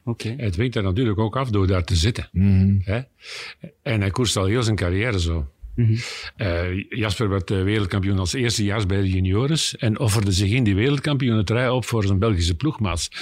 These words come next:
Speaker 2: in de Belgische selectie. Dat is altijd zo geweest. Eh, geweldige kerel, hè?
Speaker 1: Dan krijg je veel vrienden, hè?
Speaker 2: Leuvenaar.
Speaker 1: Een Leuvenaar.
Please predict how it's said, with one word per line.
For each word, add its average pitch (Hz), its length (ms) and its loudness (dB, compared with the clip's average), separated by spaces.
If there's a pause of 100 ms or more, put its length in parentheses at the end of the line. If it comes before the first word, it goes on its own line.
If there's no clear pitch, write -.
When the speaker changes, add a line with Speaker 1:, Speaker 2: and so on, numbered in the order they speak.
(180)
Speaker 2:
in 131 100 -2
de 107 80 4
Belgische 90 420 2
selectie. 87 520 -2
Dat 98 120 0
is 107 60 0
altijd 131 220 0
zo 95 180 2
geweest. 110 440 -2 (680)
Eh, - 160 -6
geweldige 104 480 2
kerel, 110 360 0
hè? 131 80 0
Speaker 1:
Dan 151 120 -2 (360)
krijg 117 220 0
je 123 80 2
veel 117 180 4
vrienden, 117 380 4
hè? 113 80 4 (540)
Speaker 2:
Leuvenaar. 90 600 4 (180)
Speaker 1:
Een 107 160 2
Leuvenaar. - 760 0